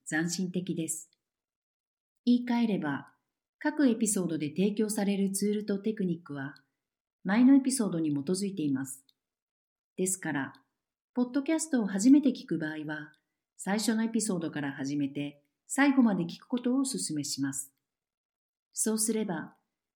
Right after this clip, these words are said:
自分自身のエネルギーとの関係を深め、人生の経験を豊かにすることができるでしょう。楽しんでください。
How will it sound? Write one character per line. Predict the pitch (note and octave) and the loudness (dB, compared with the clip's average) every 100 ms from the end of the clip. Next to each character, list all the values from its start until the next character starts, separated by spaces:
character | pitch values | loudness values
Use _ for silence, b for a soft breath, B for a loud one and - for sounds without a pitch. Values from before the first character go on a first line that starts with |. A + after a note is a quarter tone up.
| _ - | _ -2
自 | A#3 | 6
分 | C4+ C#4 | 10 10
自 | C#4+ | 8
身 | C#4 A3+ | 6 4
の | F3 | 4
エ | E3 | 4
ネ | A3+ | 6
ル | B3 | 6
ギ | G#3+ G3 | 6 0
ー | |
と | E3 | -2
の | D3+ | -4
関 | D3 D#3 F#3+ | -4 -2 -2
係 | G#3 G#3 | 0 -2
を | G3+ | -4
深 | - G3 | -6 -4
め、 | E3 C#3+ - _ _ _ _ _ _ _ - | -2 -2 -6 _ _ _ _ _ _ _ 0
人 | G#3 B3 | 6 6
生 | A#3+ F#3+ | 6 2
の | D#3+ | 2
経 | D#3 E3+ | 0 -2
験 | F#3+ A3+ A3 | 2 2 2
を | |
豊 | A3+ C4 B3+ | 2 0 0
か | |
に | G3 | -2
す | F3+ F3+ | -2 -2
る | F3+ | -4
こ | F#3 | -4
と | F#3 | -2
が | A3+ | -2
で | A3+ | -2
き | G3+ | -2
る | F3 | -2
で | D3+ | -2
し | - | -6
ょ | C3+ | -8
う。 | A#2 _ _ _ _ _ _ _ _ _ _ - | -10 _ _ _ _ _ _ _ _ _ _ -2
楽 | A3 B3 | 2 4
し | C4 | 6
ん | B3 | 6
で | G3 | 4
く | D3+ | -2
だ | C#3+ | -6
さ | - | -8
い。 | C#3 | -10